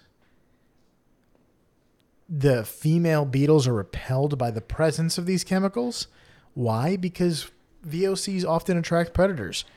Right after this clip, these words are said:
Where someone's munching on a plant, you might find a tasty prey species. Um, if you're a tiger trying to eat a beetle, um, or something, or the equivalent of a tiger in the beetle world.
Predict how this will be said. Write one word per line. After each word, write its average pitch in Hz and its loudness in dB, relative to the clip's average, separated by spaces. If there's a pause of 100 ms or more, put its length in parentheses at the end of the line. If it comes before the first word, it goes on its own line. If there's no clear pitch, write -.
(200)
Where 117 0
someone's 147 0
munching 156 -2
on 165 2
a 156 -2
plant, 170 -2
you 143 -2
might 135 -4
find 127 -4
a 120 -8
tasty 110 -8
prey 107 -6
species. - -14 (1700)
Um, 123 0
if 107 -4
you're 143 -2
a 107 -8
tiger 107 -6
trying 104 -6
to 101 -8
eat 104 -8
a 98 -8
beetle, 101 -10 (460)
um, 117 -4 (380)
or 160 -10
something, 110 -10 (120)
or 117 -4
the 104 -8
equivalent - -6 (420)
of 107 -6
a - -4
tiger 101 -8
in 110 -6
the 202 -6
beetle 202 -8
world. 185 -12